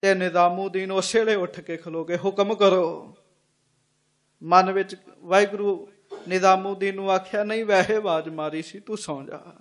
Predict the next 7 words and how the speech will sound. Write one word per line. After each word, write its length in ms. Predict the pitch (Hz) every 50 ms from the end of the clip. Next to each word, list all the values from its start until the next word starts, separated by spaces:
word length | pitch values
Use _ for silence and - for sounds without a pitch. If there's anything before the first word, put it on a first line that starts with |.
| 196 202 _ _ _ _ _ _ _ _ _ _ _ _ _ _ _ _ _ _ _ _ _ _ _ _ _ _ _ -
ਦੂਜੀ 480 | 143 143 180 202 208 196 185 226 240 240
ਵਾਰੀ 300 | 220 220 220 220 233 226
ਫਿਰ 320 | 220 - 190 226 233 262
ਪੁੱਤਰ 440 | 233 - 226 208 - - 202 190 190
ਨੂੰ 180 | 190 190 190
ਆਵਾਜ਼ 320 | 185 175 175 165 160 156 165
ਮਾਰੀ 520 | 160 160 160 156 156 165 180 196 208 214